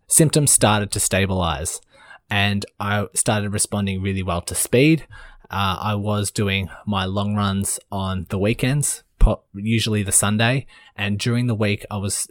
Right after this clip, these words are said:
doing my strength work and I was doing a little bit of speed work, and realized that through, like, just really gradual progressions that a short, faster run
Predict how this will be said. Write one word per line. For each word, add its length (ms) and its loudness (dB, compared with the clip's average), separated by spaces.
doing 240 0
my 80 0
strength 440 -2
work 520 0
and 200 -2
I 60 -2
was 160 -2
doing 240 0
a 60 -2
little 180 -2
bit 80 0
of 80 -2
speed 340 0
work, 400 -4
and 340 0
realized 680 2
that 400 -4
through, 320 0
like, 220 0
just 200 -2
really 240 2
gradual 760 -2
progressions 800 0
that 320 -2
a 80 -6
short, 680 0
faster 440 -2
run 340 -4